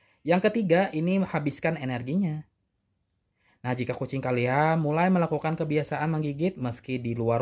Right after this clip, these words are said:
waktu bermain, itu pertanda bahwa kucing kesayangan kalian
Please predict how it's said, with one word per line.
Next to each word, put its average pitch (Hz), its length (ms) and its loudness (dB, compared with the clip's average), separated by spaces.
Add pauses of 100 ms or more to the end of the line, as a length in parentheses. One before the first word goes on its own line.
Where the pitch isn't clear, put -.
waktu 113 240 -4
bermain, 127 640 -2 (400)
itu 190 240 2
pertanda 185 400 4
bahwa 151 320 4
kucing 165 320 -4
kesayangan 151 320 -2
kalian 147 380 0